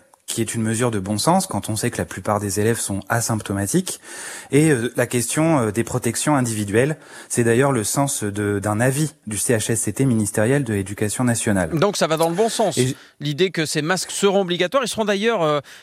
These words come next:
Speaker 2: euh, d'après, euh, ce projet, distribués par l'Éducation nationale, hein, qui fournira deux masques grand public par jour, euh, au personnel.
Speaker 1: Alors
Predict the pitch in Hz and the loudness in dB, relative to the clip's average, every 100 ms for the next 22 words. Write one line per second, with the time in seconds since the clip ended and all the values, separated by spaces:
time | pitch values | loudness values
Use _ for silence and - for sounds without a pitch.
0 | - 139 135 135 139 - 156 135 127 127 | -10 -6 -2 -2 -4 -2 0 2 0 0
1 | 120 - 139 - 170 151 233 147 220 247 | -4 -6 -6 0 0 4 0 0 -2 -2
2 | - 220 196 220 269 185 156 180 220 226 | 0 0 2 2 0 0 0 0 0 0
3 | 220 196 269 247 196 220 196 147 139 190 | 0 0 0 0 0 0 2 2 0 -2
4 | 160 196 190 165 147 143 240 220 214 185 | -2 -2 2 2 0 0 2 2 0 -2
5 | 156 190 196 165 180 180 156 151 240 220 | -2 -2 -2 -6 -2 -2 -2 -2 -2 -2
6 | - - - 160 156 - 202 202 - 175 | -8 -20 -4 0 2 2 0 0 -2 -2
7 | 135 117 110 _ _ _ _ _ _ _ | -2 -4 -8 _ _ _ _ _ _ _
8 | _ - - - 110 101 | _ -20 -20 -6 -2 -2